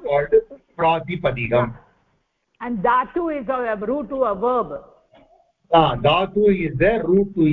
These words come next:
Speaker 1: a verb.
Speaker 2: Verb, okay,
Speaker 1: If,
Speaker 2: got
Speaker 1: for
Speaker 2: it.
Speaker 1: example, uh, patati is there. The dhatu is pat.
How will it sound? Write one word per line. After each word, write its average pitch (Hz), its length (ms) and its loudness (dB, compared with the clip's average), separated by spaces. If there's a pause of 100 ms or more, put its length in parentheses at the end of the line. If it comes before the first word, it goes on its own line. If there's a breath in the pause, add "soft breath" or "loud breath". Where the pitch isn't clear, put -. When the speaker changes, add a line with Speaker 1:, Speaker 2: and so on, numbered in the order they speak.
(100)
Speaker 1:
a 190 40 0
verb. 135 380 -2 (680)
Speaker 2:
Verb, 202 260 -14 (180)
okay, 190 260 -4
Speaker 1:
If, 185 60 0
Speaker 2:
got 180 140 0
Speaker 1:
for 175 160 2
Speaker 2:
it. 165 80 -4
Speaker 1:
example, 185 520 0 (520)
uh, 165 340 2 (120)
patati 196 680 0
is 143 180 -2
there. 143 280 0 (280)
The 156 100 2
dhatu 202 440 -2 (280)
is 214 80 -6 (200)
pat. - 160 -4